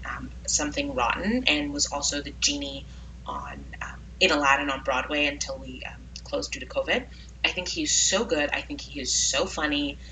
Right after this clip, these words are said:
Um, I really like him, and I think he would make Dwayne a lot of fun to watch on stage. I think that Buzz's wife, Karen, could be played really wonderfully by Jane Krakowski.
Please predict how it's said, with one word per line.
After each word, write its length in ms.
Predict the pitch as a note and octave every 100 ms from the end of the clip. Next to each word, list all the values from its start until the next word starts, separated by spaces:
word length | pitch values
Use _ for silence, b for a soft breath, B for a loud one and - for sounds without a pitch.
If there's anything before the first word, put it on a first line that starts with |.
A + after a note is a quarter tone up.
| B B
Um, 260 | C#3 C#3 - -
I 60 |
really 320 | D3 D3+ D3+
like 180 | D3+ C3+
him, 160 | - D3
and 100 | C#3
I 40 |
think 240 | - - -
he 320 | D4 C#4 -
would 180 | D3 C#3+
make 240 | C#3 -
Dwayne 240 | C#3 C3
a 40 | C#3
lot 220 | A#2+ A#2+
of 80 | -
fun 240 | C3+ B2
to 120 | - C3
watch 260 | A#2 -
on 160 | B2 B2
stage. 680 | - - - A3+ - - - - - - - - - - B B B -
I 120 | F#3+
think 280 | F#3 A3 A3+
that 200 | C4+ -
Buzz's 320 | D#3 D#3 F3
wife, 380 | D3 C#3+ D3 - -
Karen, 640 | - B3+ F#3+ D3 D#3 G3+ B B -
could 140 | -
be 100 | E3
played 400 | - E3 D3+ C#3+
really 180 | D#3 F3+
wonderfully 440 | D3+ C#3+ - D#3
by 140 | D3 D3
Jane 300 | - C#3+ C#3+
Krakowski. 760 | - C3 B2+ - - A#3+ C#4+